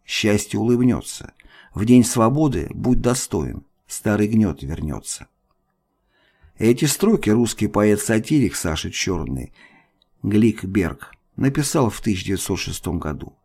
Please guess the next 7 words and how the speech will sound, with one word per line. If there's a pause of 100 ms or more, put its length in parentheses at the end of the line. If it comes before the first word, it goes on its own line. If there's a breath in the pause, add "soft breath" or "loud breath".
(120)
на
излете
революции
тысяча
девятьсот
пятого
года.